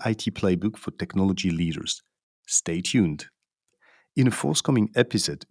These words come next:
we will talk about data for good with Anastasis Stamis, Lou Velgrin,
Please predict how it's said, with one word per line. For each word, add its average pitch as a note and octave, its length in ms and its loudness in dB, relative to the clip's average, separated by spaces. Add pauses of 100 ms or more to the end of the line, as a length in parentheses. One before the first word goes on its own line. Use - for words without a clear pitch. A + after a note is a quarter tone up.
we A2+ 160 4
will B2+ 320 2
talk A2+ 340 -4
about F2 360 -2
data A#2+ 260 4
for - 160 2
good F2+ 400 -4 (320)
with F#2 200 2 (100)
Anastasis C3+ 640 0
Stamis, F#2 500 0 (300)
Lou A2+ 120 4
Velgrin, G#2 600 0